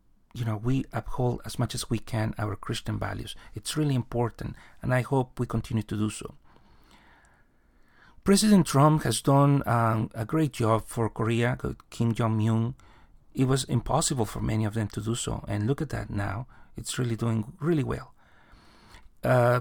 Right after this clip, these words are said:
President Trump also tried to do the legalization of so many dreamers and so many people whose, uh, undocumented position basically prevents them from doing other things.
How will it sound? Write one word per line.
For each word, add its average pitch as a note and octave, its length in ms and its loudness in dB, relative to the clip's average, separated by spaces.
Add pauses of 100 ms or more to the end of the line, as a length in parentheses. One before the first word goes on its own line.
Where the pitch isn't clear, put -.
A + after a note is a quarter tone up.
President B2 360 2
Trump C3+ 300 4
also C#3+ 300 2
tried C3 320 -2
to B2+ 80 -6
do D3 560 0
the A#2 440 -2
legalization C3+ 840 0
of A#2+ 160 0
so C3+ 100 0
many B2 240 2
dreamers D#3 560 0 (280)
and - 120 -2
so C3+ 100 0
many B2 220 2
people C#3+ 460 -2
whose, B2+ 480 0 (480)
uh, A2+ 260 2
undocumented C#3 600 2
position D#3 600 0 (400)
basically C3+ 400 -2
prevents B2 440 0
them D#3 200 2
from A#2+ 260 -2
doing B2 340 0 (500)
other D#3+ 180 2
things. - 460 -6